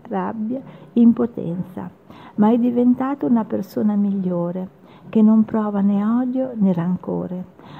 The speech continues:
ma è cresciuta dentro di lei la forza di rialzarsi dopo ogni caduta, non china il capo e piange. Le lacrime sono come perle preziose e devono essere un dono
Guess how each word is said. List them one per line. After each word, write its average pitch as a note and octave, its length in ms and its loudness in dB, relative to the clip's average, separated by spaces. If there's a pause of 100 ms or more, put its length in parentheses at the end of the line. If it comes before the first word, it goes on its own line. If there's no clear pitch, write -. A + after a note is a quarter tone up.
(100)
ma G3 180 4
è A3 80 0
cresciuta B3+ 580 -4
dentro G3 360 -2
di F3+ 200 -4
lei A#3+ 400 -6 (180)
la G3 160 2
forza F#3 380 -4
di F#3 180 -6
rialzarsi F3+ 920 -8 (320)
dopo G3+ 320 0
ogni G3 280 0
caduta, F3+ 680 -8
non G#3 220 6
china A3 280 0
il G#3+ 120 -6
capo B3+ 360 -6
e A3 60 0
piange. D3+ 640 -6 (360)
Le G3 120 0
lacrime B3 680 0 (280)
sono F#3+ 320 0
come G3 260 0
perle G#3+ 420 -6
preziose G3+ 840 -6 (240)
e G#3+ 120 0
devono A3 360 2
essere A#3 360 0
un G#3+ 200 6
dono F3 560 -2